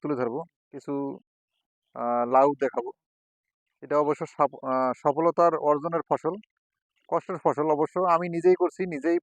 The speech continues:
ফসল করছি এবং নিজের, আহ, ফসল করছি কীভাবে সেগুলো বি-, আহ, বিস্তারিত তুলে ধরবো। আর এর আগে একটা ভিডিও দিছিলাম যে সফলতার অর্জন, আহ, কীভাবে হইলো, আহ,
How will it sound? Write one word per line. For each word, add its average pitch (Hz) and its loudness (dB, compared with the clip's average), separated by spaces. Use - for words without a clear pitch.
ফসল 151 -2
করছি 147 -8
এবং 143 -8
নিজের, 151 -2
আহ, 131 -2
ফসল 151 -12
করছি 170 -4
কীভাবে 175 2
সেগুলো 156 0
বি-, 147 -8
আহ, 131 0
বিস্তারিত 156 -4
তুলে 160 -2
ধরবো। 143 0
আর 131 0
এর 156 2
আগে 165 6
একটা 170 0
ভিডিও 147 -2
দিছিলাম 156 0
যে 139 0
সফলতার 165 2
অর্জন, 160 2
আহ, 131 -2
কীভাবে 165 2
হইলো, 147 2
আহ, 127 -4